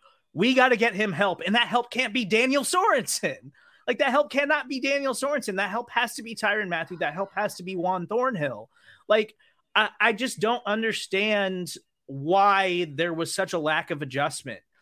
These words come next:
in this game when Ja'Marr Chase had a seventy-two yard touchdown and a sixty-nine yard touchdown, finished the game with, again, a rookie receiving record for a single game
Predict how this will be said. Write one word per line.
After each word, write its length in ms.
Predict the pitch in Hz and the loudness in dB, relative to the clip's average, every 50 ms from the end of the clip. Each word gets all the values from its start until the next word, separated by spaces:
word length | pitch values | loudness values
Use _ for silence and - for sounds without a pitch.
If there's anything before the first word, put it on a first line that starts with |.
| _ _ _ _ _ | _ _ _ _ _
in 200 | - 226 233 220 | 2 2 2 2
this 260 | 196 196 196 160 - - | 2 0 0 -2 -4 -6
game 500 | - 143 160 180 170 131 107 98 104 135 | -4 -2 -2 -2 -2 -6 -8 -14 -20 -16
when 280 | _ 135 170 190 190 175 | _ 0 2 2 2 2
Ja'Marr 400 | 135 160 156 151 165 185 208 208 | 0 -2 0 2 2 2 2 2
Chase 520 | - - - 180 190 180 156 143 - - - _ - - _ _ | 0 -2 0 0 2 2 0 -2 -6 -10 -14 _ -20 -20 _ _
had 120 | - 196 170 | 4 4 4
a 80 | 147 | 4
seventy-two 600 | 127 - 196 202 220 240 247 254 240 - - 254 262 | 0 0 0 0 0 0 -4 -4 -4 -4 -4 -4 -4
yard 240 | 240 247 254 233 - | -2 -2 -2 -2 -2
touchdown 420 | 240 233 226 - 247 240 226 220 | -4 -6 -4 -2 -2 -2 0 -2
and 240 | - 175 214 240 240 | -2 -2 -2 0 0
a 60 | 233 | -2
sixty-nine 720 | - - - 262 - - - 226 202 185 180 170 165 147 | -2 -2 -4 -4 -4 -6 -8 -4 -2 0 0 0 0 0
yard 240 | 143 139 131 123 120 | 0 0 0 -2 -4
touchdown, 520 | - - 143 131 - - - 127 127 127 131 - | -6 -6 -6 -6 -6 -6 -6 -6 -6 -6 -8 -10
finished 300 | 190 220 269 269 - - | -8 -6 -6 -6 -6 -8
the 80 | 269 | -4
game 340 | 208 190 190 190 190 196 196 - - - _ _ | 0 2 2 2 0 -2 -6 -8 -14 -20 _ _
with, 160 | 208 208 220 | 0 2 2
again, 480 | 220 170 202 226 240 196 135 127 131 - - | 2 4 4 4 4 2 0 -4 -10 -4 0
a 100 | 190 185 | 0 0
rookie 360 | 160 143 190 233 233 247 254 | 2 0 -2 -2 0 -2 -2
receiving 500 | 240 247 226 - - 226 220 202 202 180 | -2 -2 -2 -2 -2 -4 -2 -2 -2 0
record 320 | 175 170 175 - 185 156 - | 0 0 0 -2 -6 -6 -4
for 100 | 156 135 | -4 -4
a 80 | 127 | -4
single 300 | - - 214 233 233 220 | 0 -2 -2 2 2 0
game 280 | 185 165 170 175 170 | 2 2 0 0 0